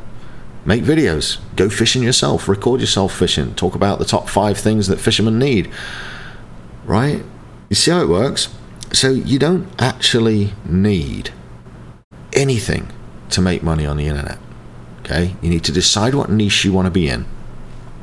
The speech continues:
When you decide what niche you wanna be in, you decide what product or service you wanna promote. Now, when it comes to promoting products and services,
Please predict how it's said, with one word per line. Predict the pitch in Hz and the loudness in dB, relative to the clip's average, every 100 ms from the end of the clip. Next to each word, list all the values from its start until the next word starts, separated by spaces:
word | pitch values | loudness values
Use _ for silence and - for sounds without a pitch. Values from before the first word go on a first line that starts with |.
| - - - - - - - - - | -10 -10 -12 -10 -10 -10 -12 -14 -4
When | - 87 | 0 2
you | 85 | 4
decide | 85 - 110 117 | 4 4 2 2
what | 107 | 2
niche | 117 127 - | 2 2 2
you | 90 | 2
wanna | 85 | 2
be | 73 | 2
in, | 78 | 2
you | 87 | 2
decide | 85 - 76 | 2 2 2
what | 80 - | 2 0
product | 76 71 - | 0 0 -2
or | |
service | 76 - 90 76 - | -2 2 2 2 0
you | |
wanna | - - | -4 -6
promote. | - 60 - - - - - | -6 -6 -6 -10 -16 -14 -4
Now, | 156 160 | 0 2
when | 104 | 2
it | 98 | 0
comes | - 110 135 - | 0 2 2 2
to | 127 | 2
promoting | - 113 104 - 101 | 4 4 4 2 2
products | 95 92 82 90 | 2 2 0 0
and | 90 | 2
services, | 87 82 67 64 55 - | 2 2 0 -2 -2 -6